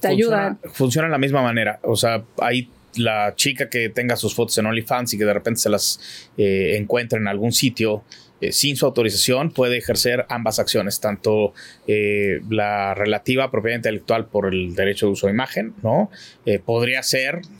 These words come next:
Speaker 2: también a lo mejor una acción de protección de datos personales, ¿no?
Speaker 1: Aunque sea internet, porque en
Speaker 2: Aunque sea
Speaker 1: internet
Speaker 2: internet,
Speaker 1: está
Speaker 2: no, claro.
Speaker 1: todo.
Speaker 2: No, es que, eh,
Speaker 1: Y es como
Speaker 2: vaya, el
Speaker 1: libre.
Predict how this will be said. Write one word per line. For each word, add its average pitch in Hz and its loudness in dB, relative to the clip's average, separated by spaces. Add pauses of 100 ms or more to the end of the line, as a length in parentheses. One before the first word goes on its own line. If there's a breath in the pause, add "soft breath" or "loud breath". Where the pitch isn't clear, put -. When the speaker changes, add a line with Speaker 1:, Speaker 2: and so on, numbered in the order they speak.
Speaker 2:
también 117 0
a 113 0
lo 110 2
mejor 110 0
una 110 0
acción 113 0
de 110 2
protección 104 -2
de 101 4
datos 98 -4
personales, 135 0 (340 loud breath)
¿no? 220 0
Speaker 1:
Aunque 214 2
sea 247 2
internet, 247 4
porque 202 2
en 226 4
Speaker 2:
Aunque 220 2
sea - 2
Speaker 1:
internet 233 2 (120)
Speaker 2:
internet, - 4 (140)
Speaker 1:
está - 6
Speaker 2:
no, 220 -12
claro. 233 2
Speaker 1:
todo. - -6
Speaker 2:
No, 147 4
es 151 0
que, - 2
eh, - 0
Speaker 1:
Y 233 4
es 233 0
como - 4
Speaker 2:
vaya, 156 0
el 254 2
Speaker 1:
libre. 220 4